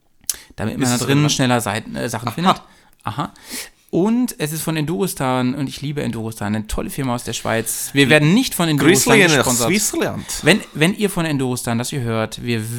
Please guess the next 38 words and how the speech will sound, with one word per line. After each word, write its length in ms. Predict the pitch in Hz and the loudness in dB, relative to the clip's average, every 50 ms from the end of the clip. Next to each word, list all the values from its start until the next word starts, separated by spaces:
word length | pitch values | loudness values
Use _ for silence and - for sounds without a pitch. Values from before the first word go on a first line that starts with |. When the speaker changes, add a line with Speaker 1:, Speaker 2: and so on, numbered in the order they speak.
| 117 127 | -4 -2
Speaker 1:
würden 260 | 165 240 285 277 175 | -2 0 0 2 2
gerne 160 | 131 123 120 | 2 2 0
von 140 | - - 127 | 0 0 -2
euch 100 | 120 - | -2 0
gesponsert 480 | - - - - 156 170 151 151 117 123 | 0 0 4 4 4 6 6 4 4 6
werden. 300 | 135 143 147 156 160 170 | 6 6 6 6 4 4
Speaker 2:
No, 100 | 123 - - - - - | 2 2 0 -4 -4 0
bitte 200 | 160 165 254 - | 4 4 4 6
schickt 220 | - 226 214 208 | 4 4 2 2
uns 140 | 185 175 - | 2 2 2
noch 120 | 175 151 | 0 0
mehr 180 | 147 170 175 151 | 2 2 2 4
Aufkleber. 440 | 151 160 - - - - - - - | 2 2 0 2 2 4 4 4 4
Ich 160 | 135 - - - - 170 143 156 | 2 2 0 2 0 0 0 0
liebe 200 | 151 147 127 110 | 0 2 2 2
das. 280 | 110 107 107 107 - 165 | 4 2 0 -2 -4 -4
Also, 140 | 131 120 123 | -2 -2 -2
man 300 | - - - - - - | -2 -4 -4 2 2 4
Speaker 1:
Aber 60 | 175 | 6
Speaker 2:
kauft, 200 | - 175 208 - | 8 8 6 6
Speaker 1:
auch 60 | - - | 4 -2
Speaker 2:
man, 120 | 135 - - - - | -4 -6 -6 -4 2
kennt 180 | - 196 202 247 | 4 4 4 6
ihr 60 | 240 | 4
das? 200 | 208 240 247 - - - - | 4 4 2 0 -6 -8 -4
Also, 260 | - 139 139 160 151 - 156 143 143 | -2 0 0 0 0 -2 -2 0 0
wenn 140 | 156 165 | 2 2
ihr 100 | 175 180 | 4 2
schon 120 | 180 - - | 2 2 2
mal 120 | 165 - | 0 2
was 120 | 160 - - | 2 2 4
bei 100 | 175 - | 6 6
Endurostan 420 | 160 175 180 208 196 185 - 175 156 151 | 8 8 8 8 6 4 4 2 2 2
gekauft 160 | - 190 220 | 0 0 0
habt, 160 | 220 208 - - - - - | 0 -2 -2 -8 -12 -4 0
man 120 | 139 131 - | 0 0 2
kauft 280 | - 147 190 185 - - | 2 0 0 0 0 0
irgendwie 280 | 156 165 143 151 160 | 0 2 2 0 -2